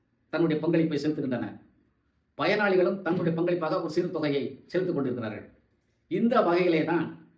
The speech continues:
ஒவ்வொரு துறைக்குமே ஒன்றிய அரசு தன்னுடைய நிதியை பகிர்ந்து கொடுத்து கொண்டிருக்கிறது. காங்கிரஸ் அரசாங்கம் கொண்டு வந்த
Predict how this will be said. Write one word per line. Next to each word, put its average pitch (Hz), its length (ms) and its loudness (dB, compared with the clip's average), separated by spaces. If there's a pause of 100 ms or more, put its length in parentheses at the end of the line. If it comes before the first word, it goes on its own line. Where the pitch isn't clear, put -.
ஒவ்வொரு 240 380 2
துறைக்குமே 170 460 2 (220)
ஒன்றிய 190 280 -2
அரசு 156 240 -2 (380)
தன்னுடைய 151 320 2
நிதியை 160 340 2 (340)
பகிர்ந்து 196 340 2
கொடுத்து 165 240 -2
கொண்டிருக்கிறது. 135 500 -4 (1120)
காங்கிரஸ் 233 440 0
அரசாங்கம் 160 460 0
கொண்டு 180 200 -2
வந்த 151 200 2